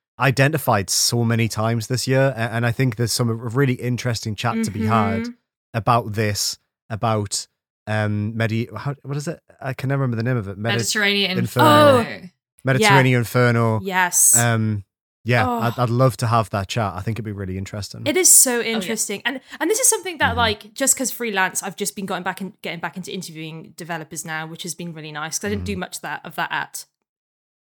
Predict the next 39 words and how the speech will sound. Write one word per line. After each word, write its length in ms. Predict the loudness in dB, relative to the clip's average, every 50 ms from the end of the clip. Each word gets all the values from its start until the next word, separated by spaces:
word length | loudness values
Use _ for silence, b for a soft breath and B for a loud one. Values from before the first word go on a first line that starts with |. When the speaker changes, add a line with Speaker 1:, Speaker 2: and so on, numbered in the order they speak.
| _ _ _ _
Speaker 2:
the 140 | -2 0 0
other 120 | 0 0 0
site. 400 | -4 -4 -6 -10 -12 -14 -14 -16 _ _ _ 2
Um, 680 | 4 6 6 6 6 4 2 0 -4 -6 -6 -8 -10 -12 _ _ _ B B B B B B B B
so 580 | 2 4 6 6 6 6 6 6 4 2 0 -2 -4
Speaker 1:
<laughs> 80 | -6 -4
Speaker 2:
it's 140 | 0 4
just 140 | 6 6 6
something 240 | 6 4 4 2 2
that 100 | 4 4
I've 160 | 4 4 2
really 240 | -2 -2 -2 0 0
enjoyed. 400 | -2 -2 -2 0 0 0 0 0 0
And, 200 | 0 0 0 -2 -6 -6
but 160 | -6 -6 -6
yeah, 300 | -2 0 2 2 2 2
there's 220 | 0 -4 -6 -6
just 220 | -6 -6 -6 -6 -4
this 160 | -4 -6 -6 -8 _ _ -2
on, 440 | 0 2 2 2 0 -2 -4 -6 -8 -10 _ _ _ _ _ _
uh, 60 | -12 -10 -8 -6
not, 220 | -6 -6 -4 -2
not 180 | 0 0 2 2
surprising 360 | 2 2 2 0 0 0 -2
at 40 | -4
all 80 | -4 -4
when 120 | -6 -6
you 60 | -8 -6
think 160 | -8 -8 -6
about 160 | -6 -8 -8
it, 60 | -8 -8
this 180 | -10 -10 -10 -10
is, 160 | -12 -14 -12 -12
yeah, 160 | -10 -10 -10
this 160 | -10 -10 -12 -10
ongoing 540 | -8 -8 -8 -8 -8 -8 -8 -8 -6 -8 -8
Speaker 1:
Yeah. 100 | -10 -12 -10 -6
Speaker 3:
Yeah. 260 | -2 0 2 2 0
Speaker 2:
conversation, 760 | 0 -2 -2 -2 -2 -2 -2 -4 -4 -4 -4 -4 -6 -6 -8